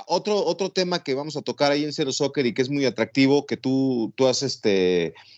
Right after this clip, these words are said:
eh, preguntado, ¿no? ¿Cuántos quarterbacks han llegado invictos al, al Super Bowl, no? Porque tiene nueve victorias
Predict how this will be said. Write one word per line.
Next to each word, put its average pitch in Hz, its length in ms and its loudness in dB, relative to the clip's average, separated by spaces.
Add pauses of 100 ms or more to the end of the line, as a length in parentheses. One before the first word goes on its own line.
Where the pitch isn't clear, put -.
(140)
eh, - 220 0
preguntado, 113 840 2
¿no? 139 200 -2 (340)
¿Cuántos 180 500 0
quarterbacks 160 500 0
han 151 100 -2
llegado 135 340 4
invictos 135 640 0
al, 90 240 -2
al 87 120 -6
Super 107 340 0
Bowl, 139 260 4
no? 135 140 -2
Porque - 240 -8
tiene 127 240 -2
nueve 131 220 2
victorias 123 600 2